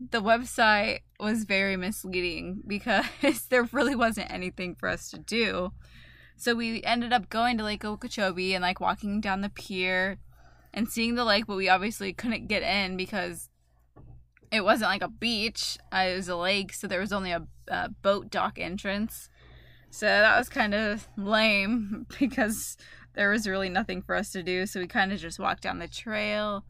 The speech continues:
saw some sights, and then we basically, like, went back to our campsite and went to the pool because there was a really awesome pool.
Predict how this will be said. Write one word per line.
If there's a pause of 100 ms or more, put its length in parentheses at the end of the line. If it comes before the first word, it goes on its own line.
(380)
saw
some
sights,
and
then
we
basically,
like,
went
back
to
our
campsite
and (1200)
went
to
the
pool
because
there
was
a
really
awesome
pool.